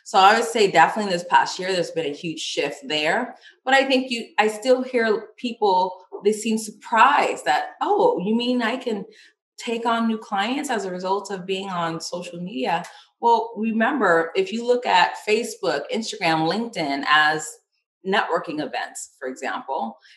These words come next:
you're building a relationship, you're being present there, you're showing up. And that's how r-, relationships turn into clientele.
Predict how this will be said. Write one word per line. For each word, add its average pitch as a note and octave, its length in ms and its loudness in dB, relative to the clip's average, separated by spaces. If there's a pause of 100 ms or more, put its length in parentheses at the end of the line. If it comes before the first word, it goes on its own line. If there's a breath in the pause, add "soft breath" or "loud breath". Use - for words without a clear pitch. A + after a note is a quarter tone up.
(160 soft breath)
you're G#3+ 200 -2
building A3 280 6
a - 20 4
relationship, C4 720 0
you're F3 200 0
being A3 280 4
present B3+ 340 2
there, C3+ 160 -2
you're A#2 100 -4
showing G#3+ 440 -2
up. D4 240 4 (220)
And F#3 160 0
that's G3 200 4
how A3 580 2 (100)
r-, E3+ 60 -4 (340)
relationships G#3+ 580 0
turn F#3+ 320 -4
into F#3 400 -4
clientele. F#3 840 -4